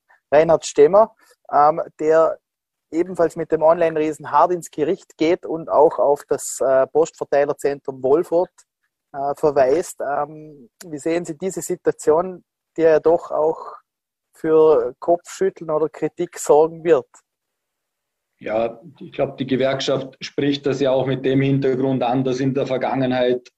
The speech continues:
Speaker 2: äh, Emerson ja auch in der Kritik stand, wie sie mit Mitarbeiterinnen und Mitarbeitern umgeht.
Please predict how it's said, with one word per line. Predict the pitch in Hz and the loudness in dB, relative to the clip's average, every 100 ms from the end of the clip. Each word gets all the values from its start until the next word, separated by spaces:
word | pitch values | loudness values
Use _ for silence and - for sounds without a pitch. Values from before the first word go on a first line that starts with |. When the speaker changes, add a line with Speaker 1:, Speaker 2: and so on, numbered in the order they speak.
| _ _ _ | _ _ _
Speaker 2:
äh, | 131 120 120 123 - | -6 -4 -2 -4 -8
Emerson | 143 135 131 - 135 | -14 -12 -12 -6 0
ja | |
auch | 123 127 | 0 0
in | 127 | -2
der | 123 | -2
Kritik | - 127 131 139 | -4 -8 -6 -8
stand, | - - 123 123 117 - | -8 -4 0 0 -2 -12
wie | 131 | -12
sie | 120 | -6
mit | 127 123 | -6 -6
Mitarbeiterinnen | 131 123 123 120 117 123 120 120 | -10 -10 -4 -2 -2 -4 -12 -12
und | |
Mitarbeitern | 123 123 117 117 120 120 | -14 -8 -4 -4 -6 -6
umgeht. | 131 127 110 104 | -4 0 0 -2